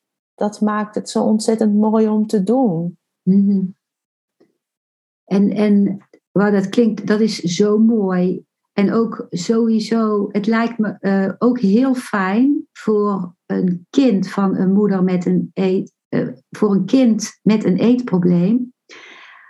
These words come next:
Speaker 2: als haar moeder op deze wijze steun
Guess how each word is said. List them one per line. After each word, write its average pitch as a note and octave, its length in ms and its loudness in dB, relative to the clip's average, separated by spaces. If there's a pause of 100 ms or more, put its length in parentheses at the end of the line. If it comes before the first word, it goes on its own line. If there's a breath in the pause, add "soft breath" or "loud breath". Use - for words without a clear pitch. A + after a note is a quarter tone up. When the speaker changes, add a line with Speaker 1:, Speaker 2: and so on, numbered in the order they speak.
(400 loud breath)
Speaker 2:
als A3 300 0
haar G3+ 340 0
moeder A3+ 880 0 (460)
op F3 220 0
deze A3+ 400 2
wijze F#3+ 840 0
steun F#3+ 960 0